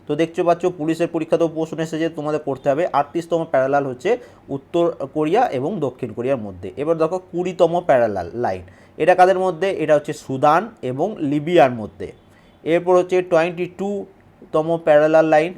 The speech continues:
এটা হচ্ছে ইজিপ্ট এবং সুদানের মধ্যে। তারপর দেখো এইটা অনেকবার ইম্পর্টেন্ট, অনেকবার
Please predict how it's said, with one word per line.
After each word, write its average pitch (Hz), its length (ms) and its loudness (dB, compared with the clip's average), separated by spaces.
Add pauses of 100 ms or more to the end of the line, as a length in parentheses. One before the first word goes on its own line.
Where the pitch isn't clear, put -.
এটা 143 200 2
হচ্ছে 143 300 -2
ইজিপ্ট 139 640 -8
এবং 135 220 -4 (120)
সুদানের 151 340 -2
মধ্যে। 156 380 -2 (480)
তারপর 202 240 6
দেখো 208 180 2
এইটা 185 360 4
অনেকবার 175 320 4
ইম্পর্টেন্ট, 165 460 2
অনেকবার 156 300 2